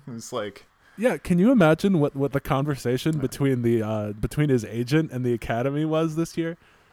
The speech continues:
Speaker 2: He's like, "Please, man, get my guy this, uh, get my guy this Oscar. <laughs> He's gonna kill himself. Next time he's gonna
Speaker 1: Yeah.
Speaker 2: literally get shot into space, and we're, you're never gonna have Leo again."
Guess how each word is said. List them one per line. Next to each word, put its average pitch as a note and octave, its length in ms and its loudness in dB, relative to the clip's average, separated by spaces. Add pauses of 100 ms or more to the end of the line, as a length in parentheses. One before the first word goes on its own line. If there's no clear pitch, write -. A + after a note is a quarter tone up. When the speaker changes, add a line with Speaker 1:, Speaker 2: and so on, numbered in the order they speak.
(260)
Speaker 2:
He's E3 240 4
like, C#3+ 180 0
"Please, C3+ 500 2
man, G#2+ 340 0 (240)
get C#3+ 160 2
my C#3 140 4
guy B2+ 240 6
this, A#2+ 300 2
uh, A#2 200 4
get C3+ 180 2
my C3+ 140 4
guy B2+ 180 4
this B2 220 -2
Oscar. A#2+ 500 -2 (140)
<laughs> - 140 -20
He's D3 160 4
gonna D3+ 220 2
kill D3 240 2
himself. B2 580 -2 (640)
Next D3+ 280 2
time D#3+ 220 8
he's C#3+ 140 6
gonna D3 200 6
Speaker 1:
Yeah. C3 60 2
Speaker 2:
literally C#3 440 8
get C3 240 2
shot C3 300 2
into B2 180 -2
space, B2+ 460 2
and A#2 160 -2
we're, A#2+ 200 2 (100)
you're B2 160 2
never B2+ 280 4
gonna B2+ 220 -2
have B2 200 0
Leo A#2+ 320 4
again." G#2+ 440 -2